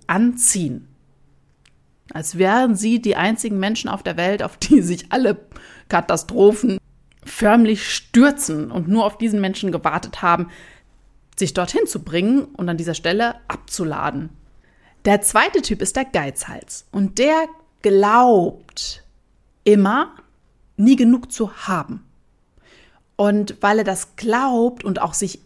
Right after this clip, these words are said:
immer wieder einredet, macht er sich natürlich über alles ständig Sorgen. Sorgen über die Zukunft, Sorgen darüber, ob das, was er gerade tut, für die Zukunft reicht. Einfach,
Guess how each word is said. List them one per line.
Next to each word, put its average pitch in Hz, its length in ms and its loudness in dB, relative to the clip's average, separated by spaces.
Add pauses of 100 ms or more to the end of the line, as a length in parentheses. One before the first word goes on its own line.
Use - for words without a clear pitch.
(340)
immer 226 320 6
wieder 165 340 -4
einredet, 226 720 -2 (360)
macht 175 260 -2
er 226 100 0
sich 190 140 -6
natürlich 185 500 -6
über - 300 -10 (160)
alles 285 640 2 (340)
ständig 202 600 -2
Sorgen. 139 600 -4 (180)
Sorgen 175 680 -4
über - 140 -16
die 151 160 -14
Zukunft, 196 640 -4 (280)
Sorgen 170 340 -2
darüber, 151 800 -6
ob - 220 -10
das, 165 260 -4
was 160 160 -8
er 151 80 -6
gerade 143 380 -10
tut, 180 420 -6 (240)
für - 160 -16
die 165 120 -6
Zukunft - 600 -12
reicht. 196 540 0 (1000)
Einfach, 196 460 -2